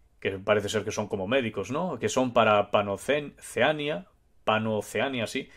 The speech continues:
que va a valer, pues, básicamente trece euros. Eso es lo referente a Infinity. Luego tenemos una serie de enanos que se han publicado, que han publicado los de Mantic, creo que estos ya están a la venta,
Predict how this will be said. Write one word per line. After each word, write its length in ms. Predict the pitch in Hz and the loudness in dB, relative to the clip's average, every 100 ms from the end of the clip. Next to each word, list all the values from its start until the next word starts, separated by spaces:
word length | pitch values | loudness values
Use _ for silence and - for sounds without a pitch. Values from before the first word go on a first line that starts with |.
| - | -12
que 100 | - | 0
va 100 | 120 | 4
a 20 | 131 | 6
valer, 420 | 123 123 135 104 | 8 6 4 4
pues, 300 | 110 101 92 | 0 0 -2
básicamente 460 | 110 - 107 104 | -4 -4 -6 -6
trece 300 | 104 95 - | -6 -8 -8
euros. 460 | 87 87 92 - - - - - - - - - _ - - - | -10 -10 -12 -14 -16 -20 -20 -20 -20 -20 -20 -20 _ -20 -18 -6
Eso 260 | 123 156 | 2 6
es 60 | 139 | 8
lo 100 | 127 | 8
referente 560 | 120 117 113 110 107 104 | 6 6 4 2 2 2
a 540 | 98 95 92 92 92 | 2 0 -2 -4 -6
Infinity. 580 | 98 - 95 90 87 98 | -8 -12 -14 -14 -14 -6
Luego 280 | 113 131 143 | 2 4 4
tenemos 1120 | 147 151 143 139 131 127 120 117 - - - - - - - - - | 4 2 2 0 2 4 4 2 -2 -8 -14 -20 -20 -20 -20 -20 -8
una 160 | 123 123 | 0 2
serie 300 | 139 127 120 | 4 6 6
de 80 | |
enanos 400 | 113 139 147 139 | 6 4 2 0
que 300 | - 110 104 | 0 2 2
se 160 | 101 113 | 0 -2
han 160 | 107 95 | -4 -4
publicado, 680 | 101 101 98 107 101 101 | -4 -4 -2 0 2 0
que 80 | - | -2
han 120 | 110 | -2
publicado 400 | 110 104 104 101 | -2 -2 0 2
los 160 | 104 98 | 0 -2
de 80 | 98 | -2
Mantic, 420 | 120 135 117 110 | -2 -2 -6 -4
creo 160 | 117 110 | -2 -2
que 80 | |
estos 180 | 113 - | -6 -8
ya 60 | 104 | -6
están 240 | - 104 | -2 -2
a 60 | 98 | 0
la 100 | 92 | 0
venta, 420 | 123 139 117 123 | -2 0 -2 -2